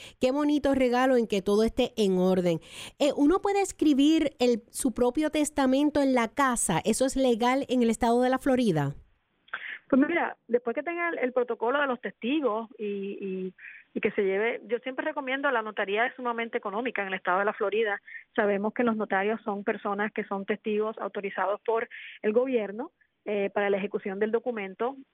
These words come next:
Speaker 2: Eh, después que eso esté bien redactado y, y tenga sus testigos y una notaría,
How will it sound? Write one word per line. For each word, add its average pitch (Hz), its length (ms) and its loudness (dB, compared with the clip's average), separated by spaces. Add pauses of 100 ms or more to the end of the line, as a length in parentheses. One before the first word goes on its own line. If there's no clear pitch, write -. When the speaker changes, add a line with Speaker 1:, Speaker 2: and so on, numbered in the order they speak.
Speaker 2:
Eh, 180 840 0
después 214 380 -2
que 294 160 0
eso 285 480 -2
esté 233 280 -4
bien 247 240 -2 (420)
redactado 269 920 2
y, 190 400 -2
y 190 120 -4
tenga 208 280 -2
sus 269 140 -6
testigos 277 540 -2
y 220 140 -2
una 208 180 -2
notaría, 240 440 -2